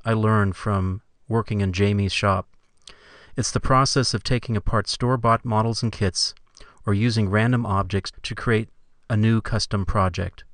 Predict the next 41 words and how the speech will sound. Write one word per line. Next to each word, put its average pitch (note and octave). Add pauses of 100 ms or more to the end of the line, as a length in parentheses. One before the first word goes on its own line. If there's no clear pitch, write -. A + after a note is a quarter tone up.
(140)
You A#2+
can A2+
pull D3
apart C3
a A2+
model A2+
train A2
and G2+
some G2+
plumbing A2+
parts, -
take A2+
some G2+
copper A#2
cables G#2
and G2
a F#2
tired G#2
tread, F#2+ (640)
and G#2
kit -
bash A2
them G#2+
together G#2
to F#2+
build G2+
a G2+
robot. G2 (880)
As G#2+
an G#2+
artist, B2+
I A2
thought G#2+
kit G#2+
bashing G#2
was F#2+
the -
perfect -
expression G#2
of F#2+
creativity, G2